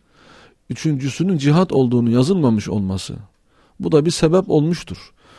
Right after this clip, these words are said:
Mesela üçüncü rükün olarak cihadı kabul etseler,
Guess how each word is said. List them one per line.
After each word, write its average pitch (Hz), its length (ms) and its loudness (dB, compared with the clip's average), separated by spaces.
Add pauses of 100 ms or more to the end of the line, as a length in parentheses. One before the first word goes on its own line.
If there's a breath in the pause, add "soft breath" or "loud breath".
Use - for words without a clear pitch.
(760 loud breath)
Mesela 156 680 0 (800)
üçüncü 175 400 0
rükün 175 240 2
olarak 175 360 4 (120)
cihadı 156 520 2
kabul 156 320 0
etseler, 147 720 0